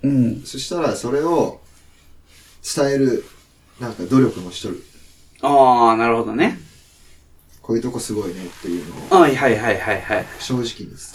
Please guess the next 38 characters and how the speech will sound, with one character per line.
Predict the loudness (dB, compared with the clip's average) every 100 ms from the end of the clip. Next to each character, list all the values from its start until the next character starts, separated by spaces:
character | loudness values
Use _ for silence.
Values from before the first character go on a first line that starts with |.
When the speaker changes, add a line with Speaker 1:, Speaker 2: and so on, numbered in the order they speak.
| -8 -8
Speaker 2:
え |
る。 | -12 -14 -8 -4
Speaker 1:
め | 0
ち |
ゃ | 2
め | 4
ち |
ゃ | 4
嬉 | 4 2
し | -2
い | -2
ね、 | -2
相 | -4 -6
手 | -8
と | -10
し | -12
て | -12
は。 | -10
Speaker 2:
う |
ん。 | -8 -10 -12 -16 -20 -20 _ -20 -20 -20 -20 -20 -20 -20 -20 -20 -20 -20 -20 -20 -20 -20 -20 -20 -18 -18 -14
そ | -8
れ | -6
も | -4
な | -6
ん | -8
か | -10
ね、 | -10
大 | -6 -4
事 | -6 -8
な |
気 | -10 -10
が | -10
す | -10
る | -12
ん | -14
よ。 | -20 -20 _ -2
Speaker 1:
う |
ん。 | 0 0 -4 -10 -12 -12 -12 -14